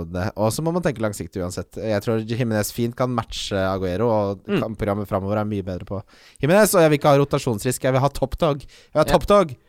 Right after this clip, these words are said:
Speaker 2: Nei, jeg er enig.
Speaker 1: Yes. Ehm,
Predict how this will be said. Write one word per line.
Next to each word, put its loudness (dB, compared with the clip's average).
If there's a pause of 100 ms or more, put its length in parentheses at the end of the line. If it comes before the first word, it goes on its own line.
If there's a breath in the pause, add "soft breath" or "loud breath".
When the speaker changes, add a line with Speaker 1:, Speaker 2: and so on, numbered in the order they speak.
(340)
Speaker 2:
Nei, 2
jeg 2
er 2
enig. -2 (800 soft breath)
Speaker 1:
Yes. 0 (180)
Ehm, 2